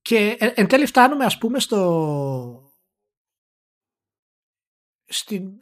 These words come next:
σ-, στο, στο πώς η Microsoft κατάφερε και εδραιώθηκε με το τριακόσια εξήντα και είπαν ότι από εδώ, από εδώ και πέρα είμαστε ok. Και κάνει το τρίτο βήμα,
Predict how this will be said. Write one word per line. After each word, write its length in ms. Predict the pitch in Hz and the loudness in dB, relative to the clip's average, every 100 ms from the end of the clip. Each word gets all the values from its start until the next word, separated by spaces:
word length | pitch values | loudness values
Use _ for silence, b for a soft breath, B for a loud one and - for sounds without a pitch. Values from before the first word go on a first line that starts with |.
| _ _ | _ _
σ-, 640 | - - _ - - - - | -14 -14 _ -8 -4 -4 -4
στο, 200 | - 202 | -4 -4
στο 160 | - | -2
πώς 160 | 170 233 | 0 0
η 60 | 208 | 2
Microsoft 340 | 226 233 208 | 2 0 -6
κατάφερε 440 | - 180 214 240 214 | -8 -2 -2 -2 -4
και 480 | 208 196 180 202 - _ | -4 -4 -4 -8 -14 _
εδραιώθηκε 600 | 202 165 180 196 202 - | -4 2 6 6 4 -2
με 80 | 127 | -12
το 60 | 120 | -12
τριακόσια 380 | - 117 - 131 | -20 -18 -16 -16
εξήντα 200 | 220 _ _ _ _ _ _ _ _ _ | -18 _ _ _ _ _ _ _ _ _
και 120 | - | 2
είπαν 200 | 202 233 | 2 4
ότι 100 | 196 | 0
από 100 | 180 | 0
εδώ, 100 | 185 | 0
από 200 | 214 156 | -2 2
εδώ 100 | 185 | 2
και 100 | 175 | 0
πέρα 240 | - 233 208 | -4 -4 -4
είμαστε 320 | 208 202 190 | -4 -6 -10
ok. 320 | 170 147 123 | -10 -12 -12
Και 360 | 135 175 180 - | -12 -10 -10 -8
κάνει 260 | - 240 254 | 0 0 0
το 180 | 190 165 | 0 0
τρίτο 320 | 233 208 143 | -2 -2 -2
βήμα, 400 | 131 160 277 | -2 -6 -8